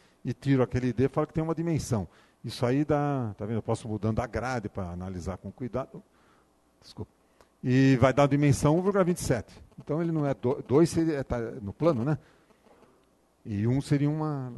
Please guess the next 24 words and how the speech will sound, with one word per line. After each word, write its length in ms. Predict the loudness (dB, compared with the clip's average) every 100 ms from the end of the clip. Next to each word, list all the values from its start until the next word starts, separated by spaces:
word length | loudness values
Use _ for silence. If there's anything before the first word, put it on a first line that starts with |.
| -10
uma 200 | -10 -6
reta 400 | -6 -6 -8 -10 -6
e 120 | -6
a 80 | -4
dimensão 460 | -4 -4 -4 -6
do 180 | -8 -12 -18 _
atrator 420 | -12 -10 -6 -6
de 100 | -4
Anon 240 | -4 -4
é 40 | -4
um 120 | -6
vírgula 220 | -4 -6
vinte 160 | -6 -10
e 40 |
sete. 220 | -10 -10 -12 _ _ _ _ _
Então 140 | -10
é 40 | -8
fractal. 440 | -10 -8 -6 -6 -10 _ _ _ _ _
Então 100 | -2
a 40 |
propriedade 420 | 0 2 4 4 2
importante 600 | 2 0 4 2 2 0
é 80 |
o, 220 | -2 -2